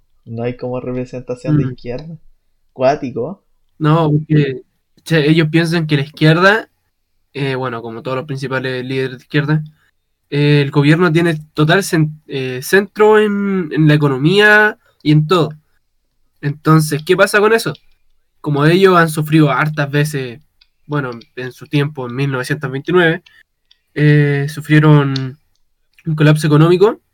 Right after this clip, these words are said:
Speaker 2: bueno, y siempre están sufriendo cal-, capsul-, eh, problema económico,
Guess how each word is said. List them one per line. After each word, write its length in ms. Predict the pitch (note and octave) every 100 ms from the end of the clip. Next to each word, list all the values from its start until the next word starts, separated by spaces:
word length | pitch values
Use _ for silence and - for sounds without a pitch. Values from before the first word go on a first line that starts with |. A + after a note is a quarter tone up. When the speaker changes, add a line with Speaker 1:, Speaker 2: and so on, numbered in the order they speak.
| _ _ -
Speaker 2:
bueno, 220 | D3+ C3
y 60 | A#2+
siempre 240 | D3 D3
están 220 | D3 D3+ D3
sufriendo 340 | D3 C#3+ C#3
cal-, 200 | C#3 C#3 _
capsul-, 420 | - D3+ D#3 C#3 C3
eh, 480 | C3 C3 B2+ B2 C3 - _ _
problema 300 | C#3 C#3+ D3
económico, 540 | D3+ D#3 D#3 D#3+ G#3+